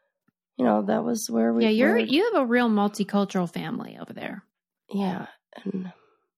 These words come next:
Speaker 1: I was telling, there was one where we, like, uh, my mom dated a man who, his family was Orthodox, and that was, like, where we had to wear hats and wigs, and I had to, like, sit in
Speaker 2: <laughs> Oh
Speaker 1: another
Speaker 2: my
Speaker 1: room, and I
Speaker 2: God.
Speaker 1: couldn't talk
Speaker 2: What
Speaker 1: to
Speaker 2: are you
Speaker 1: anybody. It was
Speaker 2: talking about?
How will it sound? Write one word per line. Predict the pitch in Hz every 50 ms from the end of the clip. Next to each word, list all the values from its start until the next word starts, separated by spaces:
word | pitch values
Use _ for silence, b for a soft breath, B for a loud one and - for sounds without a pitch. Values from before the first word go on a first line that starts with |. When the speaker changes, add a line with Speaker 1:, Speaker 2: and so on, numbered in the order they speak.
| _ -
Speaker 1:
I | 190
was | 190 185 170
telling, | - - 208 202 185 185
there | 170 160
was | 160 160 -
one | 175 160 175 208 220 208 190 -
where | 165 170 165
we, | 156 165 160 160 - - -
like, | 165 151 147 - - _ _ -
uh, | 104 - - _ _ - - b b b b b b b
my | - 165 175
mom | 180 170 175 175 175
dated | 170 175 170 165 160 160
a |
man | 160 160 160 156 156 151 156
who, | 151 160 156
his | 156 156 - - - -
family | - 151 156 156 151 143
was | 139 143
Orthodox, | 139 131 165 190 - 185 - 135 127 135 - - -
and | - 156
that | 151 165
was, | 175 -
like, | 151 151 -
where | 160 151
we | 151 156
had | 147 143 147
to | 156 151
wear | 147 -
hats | - - 147 151 165 185 - -
and | - - 131
wigs, | 151 156 160 175 180 165
and | - 127
I | 117 127
had | 131 135 131 127
to, | 127 117 - B B B B B B B B B B
like, | 147 147 - - 466 -
sit | 523 523 494
in |
Speaker 2:
<laughs> |
Oh | -
Speaker 1:
another | 170 165 156 156 160
Speaker 2:
my | 156 151
Speaker 1:
room, | 151 156 170 180 - 196 202 214 233 -
and | - 240 - -
I | - -
Speaker 2:
God. | 359 -
Speaker 1:
couldn't | - 392 349 784 698 -
talk | 381 349 427
Speaker 2:
What | 453 415 494
Speaker 1:
to | 539
Speaker 2:
are | 508
you | 453
Speaker 1:
anybody. | - 190 - - 202 214 440 - - - -
It | 330 - - - -
was | - 349 339
Speaker 2:
talking | 277 294
about? | 285 277 247 - - 277 254